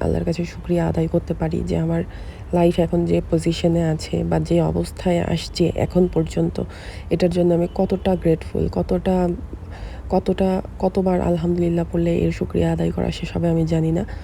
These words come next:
তো আমি চেষ্টা করছি যে দুই রাকাত করে নফল নামাজ ডেইলি অন্তত পক্ষে পড়ার, যেন আমি আল্লাহর কাছে নিজের গ্র্যাটিটিউড শো করতে পারি, যেন বলতে পারি, "আল্লাহ, আমি অনেক খুশি, তুমি আমাকে এত কিছু দিয়েছো, আলহামদুলিল্লাহ।" তোমরা যদি কেউ ভাবো তোমাদের জীবনে কেন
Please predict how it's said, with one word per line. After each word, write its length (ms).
তো 60
আমি 160
চেষ্টা 300
করছি 400
যে 200
দুই 160
রাকাত 300
করে 180
নফল 280
নামাজ 340
ডেইলি 320
অন্তত 340
পক্ষে 260
পড়ার, 220
যেন 140
আমি 140
আল্লাহর 300
কাছে 260
নিজের 300
গ্র্যাটিটিউড 600
শো 260
করতে 300
পারি, 260
যেন 200
বলতে 260
পারি, 200
"আল্লাহ, 220
আমি 160
অনেক 260
খুশি, 320
তুমি 200
আমাকে 280
এত 160
কিছু 320
দিয়েছো, 440
আলহামদুলিল্লাহ।" 840
তোমরা 180
যদি 200
কেউ 180
ভাবো 300
তোমাদের 360
জীবনে 320
কেন 320